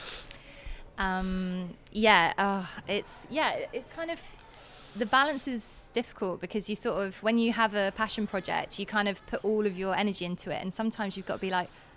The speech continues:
"Hang on a minute, <laughs> I, I need to, I need to, like, get paid." <laughs> So you sort of, and you, when you are doing those projects, you close yourself off a little bit to other opportunities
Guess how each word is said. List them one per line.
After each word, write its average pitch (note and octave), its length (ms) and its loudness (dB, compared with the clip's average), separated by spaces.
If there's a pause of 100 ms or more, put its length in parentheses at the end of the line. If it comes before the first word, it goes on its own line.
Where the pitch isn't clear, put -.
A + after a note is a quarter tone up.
(260)
"Hang C4 120 2
on G#3+ 60 6
a - 20 -4
minute, E3+ 200 -4
<laughs> - 40 -6
I, A3+ 160 -2 (260)
I G#3+ 40 -2
need A#3+ 160 0
to, A3 120 -14 (140)
I G#3+ 60 -2
need A#3+ 100 2
to, A#3 200 -10
like, F3+ 140 -6
get - 140 -4
paid." G3 320 -2 (180)
<laughs> D4 120 4 (360)
So - 140 2
you A#3+ 120 6
sort B3+ 200 2
of, A#3+ 280 2
and A#3 140 6
you, A#3 160 2
when A#3+ 180 4
you B3 100 4
are B3 140 4
doing A3 220 -2
those G#3+ 160 -2
projects, A3 320 -6
you F#3+ 60 -8
close G#3+ 240 0
yourself G3+ 320 -2
off G3+ 200 -2
a - 40 -4
little F3 160 -2
bit - 240 -4
to F3 260 -4
other E3+ 180 0
opportunities F3 760 -4